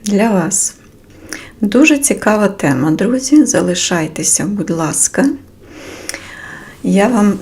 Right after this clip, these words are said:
підібрала дуже корисну інформацію. Ви знаєте, що мій канал, це мій авторський канал, а,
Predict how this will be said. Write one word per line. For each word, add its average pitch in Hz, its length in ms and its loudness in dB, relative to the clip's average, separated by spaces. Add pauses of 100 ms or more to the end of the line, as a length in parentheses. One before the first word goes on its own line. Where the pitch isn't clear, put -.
підібрала 202 580 2
дуже 196 260 -2
корисну 185 400 2
інформацію. 185 1000 0 (400)
Ви 202 80 0
знаєте, 190 440 2
що 180 520 4 (1080)
мій 220 160 2
канал, 208 460 2
це 190 120 0
мій 190 200 4
авторський 185 480 -2
канал, 180 500 -4 (680)
а, 180 380 0